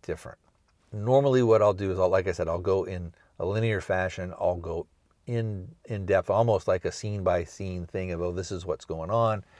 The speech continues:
And then I'll talk about what I think maybe the characters are feeling or what they're doing or that type of thing. And today, and then what I'll do is I, I will stop before we get into any type of major spoilers, and then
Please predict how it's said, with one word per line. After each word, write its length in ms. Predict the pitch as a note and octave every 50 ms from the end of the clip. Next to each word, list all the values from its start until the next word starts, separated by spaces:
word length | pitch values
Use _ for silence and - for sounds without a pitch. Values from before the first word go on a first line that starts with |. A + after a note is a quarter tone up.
| - - _ _ -
And 120 | A3 A3+
then 80 | G#3+ F#3
I'll 100 | F3+ E3
talk 300 | - D3+ C3+ C3 B2+ -
about 360 | A2+ G#2 G#2 G2+ G2 - - _ _ _ _ _ _ _ _
what 280 | B2 A2+ A2 A2 G#2+ G#2+
I 140 | G#2+ G#2+ -
think 240 | - A2+ G#2+ F#2+
maybe 180 | G2+ G2+ G2 G2
the 140 | F2+ F#2 F2
characters 440 | - G2+ F#2+ F2+ F2 - F#2 F2 F2
are 60 | E2
feeling 460 | - - D3+ D3 C#3+ C#3 C3 B2 G#2+
or 80 | G2+ F#2
what 160 | F#2 F2+ -
they're 140 | G#2 F#2 F2+
doing 360 | F#2+ A#2+ A#2+ A#2 A2+ A2 G#2
or 120 | G2 F2+
that 280 | F2+ E2+ F2+ F#2+ F2 E2
type 220 | - F#2 F2 F2
of 100 | E2 -
thing. 220 | - E2+ D#2+ D#2+ - - _ _ _ _ _ _ _ _ -
And 360 | A2+ A2 A2+ A2 A2 G#2+ G2 -
today, 720 | - A2+ G#2 A#2 D3+ F#3 A3 A3+ F#3+ D3 B2 A2+ A2+ - -
and 120 | A#2+ A2+
then 120 | A#2 A#2 A2+
what 140 | A#2 A#2 G#2+
I'll 120 | G2+ G2+
do 300 | F#2 A#2+ D#3+ E3+ D3 B2+
is 160 | G#2+ G2 -
I, 180 | G#2 F#2+ G2+ G2 G2+ - -
I 140 | - G2+ G2+
will 460 | G2 F#2+ G2 G2 F#2+ F#2+ F#2 F2+ F2+ - _ _ _ _ _ _
stop 400 | - - - - B2 A2+ A#2 -
before 300 | - G#2 - - A#2+ A2+
we 100 | A2 A2+
get 180 | G2+ F#2+ G#2+ G2+
into 180 | G2+ F#2 F#2+ F#2
any 200 | G#2 G#2+ G#2 F#2
type 260 | - - F#2+ F#2 F2
of 120 | F2+ F#2
major 300 | F#2+ F#2+ F#2+ F2 E2+ D#2+
spoilers, 840 | - - - - E3+ F#3 G3+ F#3 C#3+ G#2 E2 D#2 D#2+ F2+ F#2 - - _ _ _ _ _ _ _ _ _
and 260 | - F#2+ F#2+ F#2 F2+
then 480 | F2+ F#2+ F#2+ G2 F#2+ F#2+ F#2 F#2+ F#2 G2